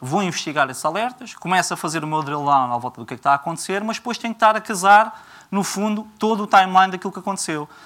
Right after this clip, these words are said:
seja, tenho, tenho que conseguir fazer uma interpretação de vários tipos de eventos, que por vezes não estão sequer, eh, eh, enquadrados uns com os outros, e eu tenho que chegar a algum tipo de conclusão, perceber que de uma coisa que vem de um lado,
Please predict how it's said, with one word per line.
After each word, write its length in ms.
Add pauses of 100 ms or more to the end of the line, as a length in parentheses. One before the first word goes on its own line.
(140)
seja, 240
tenho, 240
tenho 500
que 60
conseguir 460
fazer 260
uma 160
interpretação 720 (440)
de 120
vários 360
tipos 240
de 80
eventos, 440 (200)
que 120
por 140
vezes 220
não 100
estão 220
sequer, 500 (120)
eh, 220
eh, 380
enquadrados 520
uns 140
com 100
os 120
outros, 260 (320)
e 60
eu 100
tenho 160
que 60
chegar 260
a 20
algum 260
tipo 160
de 60
conclusão, 380
perceber 280
que 140
de 140
uma 160
coisa 240
que 80
vem 120
de 80
um 100
lado, 260